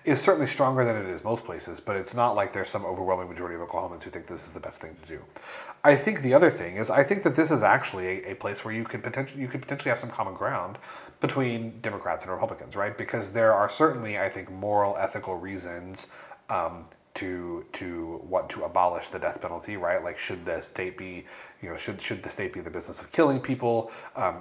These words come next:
is this vengeance or is it justice? There's all these kinds of philosophical questions. However, you can actually look, you can ignore all of that. And, and I think actually make a very strong policy case to conservatives, um,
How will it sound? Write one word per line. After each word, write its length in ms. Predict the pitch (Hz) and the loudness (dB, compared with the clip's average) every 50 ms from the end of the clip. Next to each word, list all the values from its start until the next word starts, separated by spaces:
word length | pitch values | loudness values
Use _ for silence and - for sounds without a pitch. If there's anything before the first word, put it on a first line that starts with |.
| - - | -10 -6
is 140 | 104 98 - | -6 -6 -6
this 180 | 90 80 - | -6 -12 -8
vengeance 380 | - 104 101 90 92 82 - 95 | -8 -8 -8 -8 -10 -10 -6 -6
or 60 | 90 | -6
is 60 | 85 92 | -4 -4
it 80 | 90 - | 2 8
justice? 420 | 143 135 - - - 123 113 - | 8 8 8 8 0 0 0 0
There's 140 | 120 101 110 | 0 6 8
all 120 | 123 131 | 8 8
these 160 | 127 123 117 | 8 6 0
kinds 240 | - - 113 107 92 | 2 0 0 0 0
of 80 | 92 - | -4 -6
philosophical 540 | - 101 90 - - 101 95 - - 98 - | -4 -4 -4 2 4 4 4 4 2 -6 -4
questions. 360 | - 76 - - 82 - - | -4 -4 -4 -6 -8 -2 6
However, 400 | 127 143 202 156 113 101 98 - - - - - - | 12 12 12 12 12 6 2 0 -4 -10 -12 -12 -4
you 120 | - 131 120 | 0 0 4
can 160 | - 139 151 | 6 6 8
actually 340 | 180 214 208 - 143 120 110 | 8 8 8 6 4 4 4
look, 260 | 110 107 - - - | 2 0 0 -4 -4
you 100 | 127 127 | -2 2
can 120 | - 139 123 | 4 4 4
ignore 800 | 113 127 131 147 160 170 190 202 202 180 147 127 117 - - | 4 2 0 2 6 10 12 12 12 12 12 12 12 10 6
all 260 | - 131 143 151 127 101 | 10 12 12 12 12 12
of 160 | 87 - - | 10 2 -2
that. 420 | 80 69 - 78 71 - - - - - - - - - - _ - _ - | -4 -4 -4 -6 -8 -8 -12 -16 -18 -18 -20 -18 -18 -20 -20 _ -20 _ 0
And, 380 | 131 123 120 113 110 110 110 - - | 4 4 6 4 4 0 -4 -6 0
and 120 | 123 120 117 | 4 4 6
I 60 | 113 | 6
think 140 | 131 123 127 | 6 8 6
actually 260 | 135 131 - 131 113 | 6 6 4 0 0
make 120 | 117 104 110 | -2 -2 -2
a 80 | 101 | -4
very 440 | 92 90 92 117 123 131 127 117 107 | -6 -2 2 4 6 6 6 6 4
strong 440 | - - - - 107 101 92 - - - | 0 -2 0 4 4 4 2 0 -6 -8
policy 560 | - - - 151 170 165 110 - - - - - | -8 0 6 6 6 6 4 -2 -4 -6 -8 -10
case 540 | - - - - - - - - - - - - - - _ _ - | -10 -10 -10 -10 -10 -10 -10 -10 -12 -12 -14 -18 -20 -20 _ _ 0
to 220 | - 208 220 226 | 4 6 6 6
conservatives, 1120 | - - 175 143 120 - - - 180 247 254 208 170 151 - - 143 139 - - - - - - - - - - - - | 6 6 4 4 4 2 2 4 4 4 4 -2 -6 -6 -8 -10 -12 -14 -12 -12 -12 -12 -12 -16 -18 -18 -18 -18 -8 0
um, 260 | 156 143 131 123 127 | 4 4 4 4 2